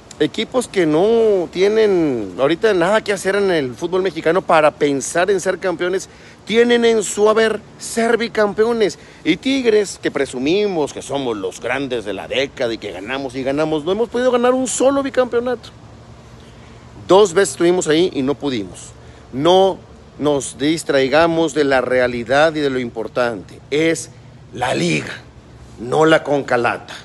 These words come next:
no la Conca Champions, no la Concamole.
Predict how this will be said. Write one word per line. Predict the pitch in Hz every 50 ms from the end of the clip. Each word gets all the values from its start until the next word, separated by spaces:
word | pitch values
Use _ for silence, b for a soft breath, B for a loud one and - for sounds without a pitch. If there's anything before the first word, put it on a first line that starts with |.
| - - -
no | 123 139 135 135 147
la | 156 160 156 160
Conca | - 156 147 135 131 123 117
Champions, | - 131 131 123 117 98 85 87 87 - B B B B B -
no | 120 131 139 143
la | 156 165 170 165
Concamole. | - 151 143 135 123 - 113 113 120 131 139 123 123 110 - -